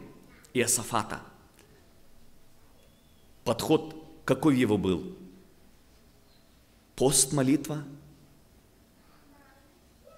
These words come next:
надежда на Господа. Все склонились перед великим Богом. Второе. После этого мы видим, что идёт совет на небе,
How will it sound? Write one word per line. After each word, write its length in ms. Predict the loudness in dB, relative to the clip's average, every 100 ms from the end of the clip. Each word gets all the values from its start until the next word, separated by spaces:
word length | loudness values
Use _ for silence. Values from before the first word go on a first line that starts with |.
| -20 -20 -20 -20 -20 -20 _ -4
надежда 500 | 0 4 6 6 4
на 120 | 4
Господа. 680 | 2 2 2 0 -6 -8 -12 -18 -20 -20 -20 -20 -20 -20 -20 -20 -20 -14
Все 240 | 0 2 4
склонились 800 | 4 2 2 4 4 2 -2 -6 -16 -20 -20 -20 -4
перед 240 | -2 0
великим 400 | 2 0 2 2
Богом. 320 | 4 2 -2 -8 -14 -20 -20 -20 -20 _ -20 -20 _ _ _ _
Второе. 580 | -6 2 8 8 8 4 -4 -12 -16 -20 -20 -20 -20 -20 -20 _ _ -4
После 240 | 2 4
этого 220 | 4 4
мы 120 | 6
видим, 220 | 6 6 2
что 180 | 0 0
идёт 240 | 2 2
совет 560 | 2 2 2 0 -2 -4
на 100 | 0
небе, 500 | 4 4 6 2 0